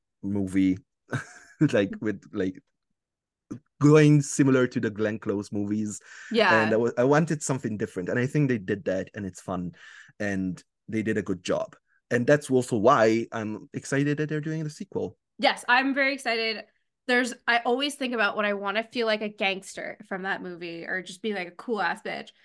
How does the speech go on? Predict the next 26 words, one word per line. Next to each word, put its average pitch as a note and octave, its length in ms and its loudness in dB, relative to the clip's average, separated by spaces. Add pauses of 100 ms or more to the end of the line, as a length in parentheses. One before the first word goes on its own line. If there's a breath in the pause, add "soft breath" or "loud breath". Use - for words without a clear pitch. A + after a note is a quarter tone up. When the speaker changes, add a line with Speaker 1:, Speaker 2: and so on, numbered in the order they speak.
(140 soft breath)
Speaker 1:
Yeah. G2 200 -16 (220)
Speaker 2:
Emma D4 720 2
Stone G#3+ 680 0 (360)
holding C#4 560 0
the C#4+ 120 -2
whiskey B3+ 680 -2
in A3 160 -2
the B3 140 -2
elevator G#3+ 580 0
when G3 200 -8
the A3+ 80 -2
shop A#3+ 460 2
opens G3 400 -6
and G#3 200 -10
she's A3 320 -10
Speaker 1:
Yes. F3 180 0
Speaker 2:
so A#3+ 300 -2
slunk C#4 560 -4
over A#3+ 280 0
and F#3 180 -6
she's F#3+ 140 -14
about G#3 360 -2
to A3+ 80 -6
destroy G#3 340 -6
it. - 120 -8
Like, E3+ 220 -8